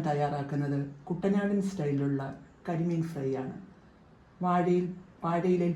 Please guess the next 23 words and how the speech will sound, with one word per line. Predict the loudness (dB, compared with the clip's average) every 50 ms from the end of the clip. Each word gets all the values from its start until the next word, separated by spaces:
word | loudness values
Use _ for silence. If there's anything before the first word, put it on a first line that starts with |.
| 0 0
പൊള്ളിച്ചത് | 0 2 2 2 0 -2 -6 -8 -10 -10 -4 0 2
എങ്ങനെയെന്ന് | 4 6 6 4 4 4 2 2 2 0 -2
നോക്കാം. | -4 -6 -10 -12 -14 -14 -16 -20 -20 -20 -20 -20 -20 -20 -20 -20 -20 -20 -20 -20 -20 -20 -20 -8 0 2
അതിനു | 4 6 6 6 6 6
മുൻപായി | 6 4 4 4 2 0 0 -2 -4 -6 -2 2 4 4
ഈ | 4 4 2 2
ചാനൽ | 0 2 2 2 2 2 0 0 0 0
ഇതുവരെ | 0 2 0 0 0 0 -2 -2 -4 -8 -14 -18 -20 -20 -20 -20 -20 -20 -20 -8 -4
സബ്-, | -4 -2 -2 -2 0 0 0 0 0 -2 -2 -2
കാണാത്തവർ | 0 2 2 0 0 0 0 -2 -2 2 2 2 2
ഇതൊന്ന് | 2 0 0 -2 -2 -2
സബ്സ്ക്രൈബ് | -4 -6 -6 -6 -4 2 4 6 6 6 4 4
ചെയ്യുക, | 4 4 4 2 2 -2 -4 -10 -14 -18 -20 -20 -20 -20 -10 -6 -2 -2 2
ലൈക്ക് | 2 2 2 2 2 4 4
ചെയ്യുക, | 6 6 6 6 4 2 0 -4 -8 -14 -18 -18 -8 -2
ഷെയർ | 0 2 2 4 4 4 2 2
ചെയ്യുക, | 2 2 2 2 0 -2 -6 -12 -16 -20 -20 -16 -4 0
നിങ്ങളുടെ | 2 4 4 4 2 2 0
അഭിപ്രായം | -2 -4 -4 -4 -4 -4 -2 -4 -4 -2 -2
കമന്റ് | 0 0 0 0 0 0
ചെയ്യുക. | -2 -2 -4 -6 -8 -10 -14 -18 -20 -20 -20 -20 -20 -20 -20 -20 -20 -14 -6 -6 -6
അപ്പോൾ | -2 0 0 2 2 2 0 0 0
ഇതെങ്ങനെയെന്ന് | 2 4 4 4 4 4 4 4 4 4 4 2 0